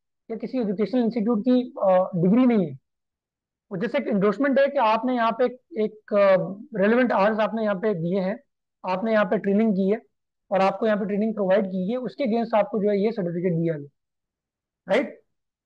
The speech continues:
Certificate आपको ensure नहीं करता कि आप ये certificate show करेंगे और आपको बोलेंगे, "जी हाँ, आज आप tax manager की post पे बैठ जाए", ऐसा नहीं है। Training आपको दी जा रही है आपको capable बनाने के लिए, ठीक है?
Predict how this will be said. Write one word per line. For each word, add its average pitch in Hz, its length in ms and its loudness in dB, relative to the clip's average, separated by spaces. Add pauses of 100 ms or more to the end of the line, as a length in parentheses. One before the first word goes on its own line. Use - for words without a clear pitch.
(260)
Certificate 226 520 4
आपको 277 240 6
ensure 240 380 6
नहीं 277 160 4
करता 262 280 4
कि 262 120 0
आप 220 360 2 (260)
ये 214 140 2
certificate 214 420 -2
show 226 200 0
करेंगे 233 240 -2
और 220 120 2
आपको 202 220 0
बोलेंगे, 214 300 0
"जी 196 120 -2
हाँ, 196 240 0
आज 185 100 0
आप 190 80 0 (120)
tax 190 200 -6
manager 180 280 -2
की 196 120 0 (420)
post 185 180 -4
पे 190 120 -4
बैठ 160 160 0
जाए", 139 180 -10 (360)
ऐसा 190 180 -2
नहीं 160 200 -2
है। 131 60 -18 (1800)
Training 247 320 6
आपको 269 300 8
दी 220 160 8
जा 247 140 8
रही 247 140 6
है 277 60 8
आपको 254 520 6 (880)
capable 233 340 4
बनाने 190 340 4
के 165 100 -2
लिए, 151 200 -4
ठीक - 880 -18
है? 277 60 -4